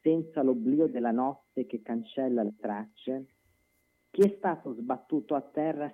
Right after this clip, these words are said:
sei volte, come potrebbe risollevarsi la settima per rivoltare il suolo pietroso,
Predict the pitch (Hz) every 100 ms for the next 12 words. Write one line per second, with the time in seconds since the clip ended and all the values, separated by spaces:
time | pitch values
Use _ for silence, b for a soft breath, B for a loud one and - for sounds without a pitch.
0 | - 147 127 123 107 101 107 - 202 202
1 | - - 202 - 175 - - 185 165 123
2 | 107 - 123 117 - 139 131 - 127 127
3 | 120 B _ - 127 131 123 135 135 147
4 | 139 131 - - 139 135 135 127 127 135
5 | 139 139 - 135 135